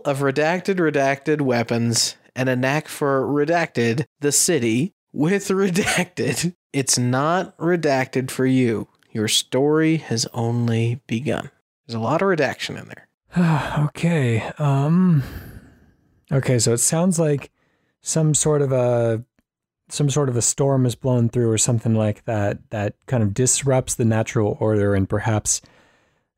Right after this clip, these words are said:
Speaker 2: rises someone to power that wouldn't have had it otherwise.
Speaker 1: I would say that is a, <laughs> that is a mostly true statement.
Speaker 2: Okay. I guess when I'm thinking about open worlds and I'm thinking about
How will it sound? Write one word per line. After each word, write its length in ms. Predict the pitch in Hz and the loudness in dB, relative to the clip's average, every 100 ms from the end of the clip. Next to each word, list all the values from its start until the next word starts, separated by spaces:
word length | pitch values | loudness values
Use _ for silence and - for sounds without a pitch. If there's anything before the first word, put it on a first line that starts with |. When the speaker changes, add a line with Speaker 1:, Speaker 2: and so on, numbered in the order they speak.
| _ _ - | _ _ -2
Speaker 2:
rises 580 | 135 135 151 143 143 | 0 2 2 2 0
someone 560 | - - 147 147 147 143 | 0 0 2 2 2 0
to 80 | 131 | -2
power 500 | - 135 131 127 123 | -4 0 2 2 0
that 180 | 117 95 | 0 -2
wouldn't 420 | 107 117 113 113 | 0 0 0 0
have 400 | 117 107 107 _ _ | 0 -2 -2 _ _
had 300 | - 117 107 | -4 0 0
it 140 | 107 - | 0 -2
otherwise. 880 | 107 101 92 98 113 117 117 - - _ _ _ _ - | 0 2 2 0 0 0 0 -2 -8 _ _ _ _ -4
Speaker 1:
I 120 | 127 | -2
would 160 | 127 120 | 0 0
say 800 | - 123 117 117 117 113 117 - _ _ - | 0 2 2 2 4 2 0 -4 _ _ -16
that 280 | 123 117 | -4 -2
is 180 | 117 110 | 0 0
a, 480 | 113 110 113 113 113 _ _ | 0 0 0 -2 -4 _ _
<laughs> 180 | _ - | _ -2
that 260 | 147 - | -2 0
is 160 | 165 151 | 0 0
a 40 | |
mostly 600 | 190 127 135 143 - 127 | 0 0 0 0 0 0
true 260 | 120 - 131 | -2 -4 -2
statement. 540 | - 139 - - - - | 0 0 -4 -20 -20 -2
Speaker 2:
Okay. 480 | 120 - - 120 107 _ _ _ | -2 0 -2 -2 -4 _ _ _
I 100 | 151 | -2
guess 260 | 151 139 - | 0 -2 -2
when 100 | 143 | 0
I'm 100 | 151 | 0
thinking 220 | 175 170 | 2 0
about 220 | 143 135 147 | 0 0 -2
open 320 | 139 131 131 | -2 0 0
worlds 340 | 127 123 123 | 2 0 0
and 80 | 131 | 0
I'm 100 | 120 | 0
thinking 340 | - 127 117 | 0 -4 -2
about 460 | 113 113 110 104 | -2 0 2 0